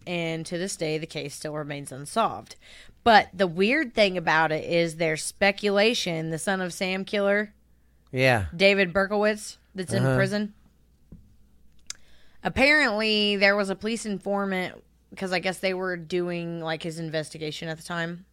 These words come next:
Speaker 2: Yeah.
Speaker 1: They put two and two together later. They've just never been able to prove it. But apparently, he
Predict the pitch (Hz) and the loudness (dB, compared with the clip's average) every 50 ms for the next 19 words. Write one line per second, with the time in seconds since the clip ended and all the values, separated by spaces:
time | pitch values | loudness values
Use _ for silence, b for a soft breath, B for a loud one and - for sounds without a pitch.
0 | _ _ _ - 135 135 131 123 107 92 82 - _ _ _ _ _ _ _ _ | _ _ _ -4 -2 2 2 2 2 0 -6 -12 _ _ _ _ _ _ _ _
1 | _ _ _ _ b b b b b b b b b b b b - 196 202 214 | _ _ _ _ b b b b b b b b b b b b 0 4 6 6
2 | 208 185 - 214 220 220 - 202 196 190 - 190 196 185 175 180 175 170 165 160 | 6 4 2 -4 -4 -2 -2 -2 -2 -2 0 0 -2 0 0 0 0 0 0 0
3 | 165 160 160 160 147 151 151 151 151 - 170 160 147 147 147 151 143 143 135 139 | 0 0 0 0 -2 -4 -4 -6 -6 -6 -6 -6 -6 -6 -6 -6 -6 -6 -6 -8
4 | 135 131 - - 165 151 143 135 - - - - 226 208 180 - - - - - | -10 -8 -4 -2 -2 -2 -2 -4 -6 -6 2 6 8 8 8 6 2 -6 -20 -20
5 | _ _ _ _ _ _ _ _ _ _ _ _ _ _ _ _ _ _ _ _ | _ _ _ _ _ _ _ _ _ _ _ _ _ _ _ _ _ _ _ _
6 | _ _ - - - 185 - 190 226 247 254 262 254 202 160 208 202 190 185 180 | _ _ -14 -10 -8 -6 -4 -2 0 0 0 0 -2 -2 0 0 0 0 0 0
7 | 170 170 165 B B B B B B B B - - 220 220 202 196 190 190 180 | -2 -4 -6 B B B B B B B B -8 -6 -4 -2 -2 -2 -2 -4 -6
8 | - | -8